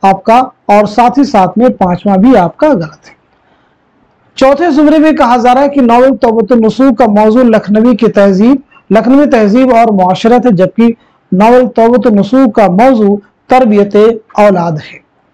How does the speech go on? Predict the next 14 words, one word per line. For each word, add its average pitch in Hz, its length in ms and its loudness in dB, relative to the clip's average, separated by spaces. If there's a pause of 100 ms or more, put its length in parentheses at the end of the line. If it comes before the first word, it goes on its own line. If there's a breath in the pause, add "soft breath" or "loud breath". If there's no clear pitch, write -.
(440 soft breath)
पांचवें 220 360 0
में 311 160 2
कहा 262 180 0
जा 226 160 0
रहा 233 120 0
है 269 80 0
कि 269 120 -4
नॉवेल 233 360 0
तौबतुन 214 440 0
नसूह 240 240 -2
में 233 100 2
नसूह 208 320 0
ख्वाब 214 320 0
में 254 220 2